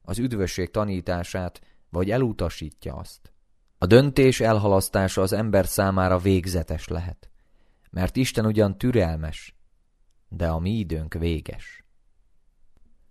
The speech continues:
Nagyirgalmú Atyánk, a szent év legyen a kitárulkozás, a dialógus és a találkozás ideje mindazokkal,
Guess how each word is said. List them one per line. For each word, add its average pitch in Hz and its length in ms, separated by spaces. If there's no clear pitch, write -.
Nagyirgalmú 95 680
Atyánk, 78 640
a - 120
szent 139 400
év 98 260
legyen 95 420
a 82 140
kitárulkozás, 95 1300
a 92 100
dialógus 98 680
és 90 120
a 90 80
találkozás 87 800
ideje 92 340
mindazokkal, 98 920